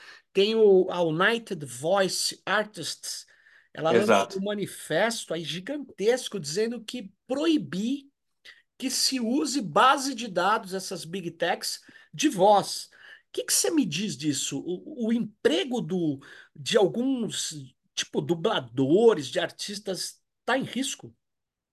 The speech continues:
Speaker 2: Sim, completamente. É, teve esse,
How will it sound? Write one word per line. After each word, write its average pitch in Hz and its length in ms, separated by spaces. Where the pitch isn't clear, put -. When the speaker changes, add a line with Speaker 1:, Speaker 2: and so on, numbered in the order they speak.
Speaker 2:
Sim, 127 760
completamente. 127 960
É, 101 500
teve 139 400
esse, 123 360